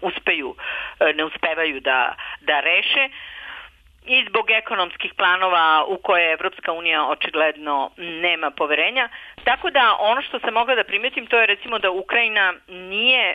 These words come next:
e, tema sa kojom se otvaraju dnevnici. To je jedna stvar, a druga stvar u takozvanim velikim medijima koji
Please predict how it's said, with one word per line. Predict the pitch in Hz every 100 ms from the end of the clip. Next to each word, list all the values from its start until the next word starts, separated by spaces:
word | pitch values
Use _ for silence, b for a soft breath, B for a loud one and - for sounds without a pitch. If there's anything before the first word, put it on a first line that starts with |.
| -
e, | 175 165
tema | - 190 214 -
sa |
kojom | - 170
se | 156 160
otvaraju | - 151 147 170
dnevnici. | 139 139 131 156 - 269 302 _ _ _ _ _ _ _ - -
To | 185
je | 170
jedna | 151 156 170
stvar, | 233 247 -
a | 185 180 170 170
druga | 208 269
stvar | - 240
u | 214
takozvanim | - 185 185 220 180
velikim | 160 208 220 - 160
medijima | 147 139 135 165 233 240
koji | - 190 175